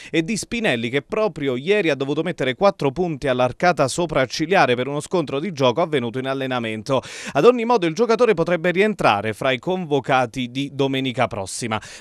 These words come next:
Mandragora dovrà cercare anche di ragionare a medio periodo, si giocherà da domenica ventitré al trenta, tre volte, di cui due in casa contro Francavilla e Forlì inframmezzate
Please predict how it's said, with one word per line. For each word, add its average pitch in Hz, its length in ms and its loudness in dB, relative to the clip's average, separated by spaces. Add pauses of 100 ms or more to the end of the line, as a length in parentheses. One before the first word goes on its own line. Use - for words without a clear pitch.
Mandragora 151 540 4
dovrà 123 240 -2
cercare 143 460 0
anche 147 380 0
di 120 80 -4
ragionare 127 540 -2
a 120 40 2
medio 135 400 -2
periodo, 143 480 -2
si 120 220 -10
giocherà 135 380 -2
da 123 100 0
domenica 127 480 -4
ventitré 127 520 -4
al 120 220 -4
trenta, 135 520 -2
tre 156 180 -4
volte, 170 460 -4
di 139 100 -8
cui 151 220 -4
due 156 200 -2
in 151 140 -6
casa 143 420 0
contro 147 320 -4
Francavilla 147 600 -2
e 139 60 0
Forlì 196 420 -4
inframmezzate 147 1080 -2